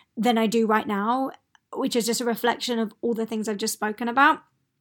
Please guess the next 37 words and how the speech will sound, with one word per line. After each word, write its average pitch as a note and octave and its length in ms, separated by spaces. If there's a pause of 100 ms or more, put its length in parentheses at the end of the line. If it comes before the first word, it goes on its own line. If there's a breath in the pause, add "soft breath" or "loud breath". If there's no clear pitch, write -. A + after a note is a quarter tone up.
(380)
and B3+ 100
just A#3 200
the C4 80
people A#3 320
that A3+ 100
I'm A3 120
calling A3+ 360
in G#3+ 340
and, G#3 320
and A3 140
the A3 60
people A3+ 300
who A3 180
feel A3 180
called A3 280
to G#3+ 100
work G#3 180
with G#3+ 140
me G#3+ 140
and G#3 80
all G#3 80
the G3 100
things. B3+ 400 (840 loud breath)
But, B3+ 220
like, A3+ 180
those A#3 240
are C4+ 60
my C4 100
main A3 280
focuses. G#3+ 840
So, A#3+ 180
like, A3+ 200
really A3+ 300
running A3 360
with G#3+ 140
a A3 80
course A3 520